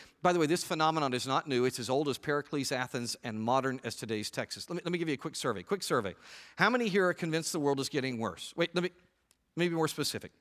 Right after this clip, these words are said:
Raise your hand if, during your lifetime, you have seen the world become a more dangerous place. During your lifetime, you've seen the world become a more dangerous place. Okay, hands down. It's a lot of hands.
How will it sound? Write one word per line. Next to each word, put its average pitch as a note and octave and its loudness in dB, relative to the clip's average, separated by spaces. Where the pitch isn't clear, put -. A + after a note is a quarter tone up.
Raise G3 4
your A#3 4
hand F#3 -2
if, - 0
during D3+ 2
your G#3 6
lifetime, D3+ 2
you B2+ -2
have B2 0
seen G3+ 0
the G#3 4
world C#3 4
become C3 2
a C3+ -2
more C3+ 0
dangerous A2+ -4
place. - -6
During G3+ 2
your B3+ 4
lifetime, E3 4
you've D#3+ -2
seen F3+ -2
the E3+ 0
world D3 4
become D3 -2
a A#2+ 0
more A#2+ 0
dangerous G#2 -6
place. - -10
Okay, C3 -2
hands C#3+ -2
down. B2 -4
It's D3+ -2
a C#3 2
lot C#3+ 6
of C3+ 2
hands. B2+ -2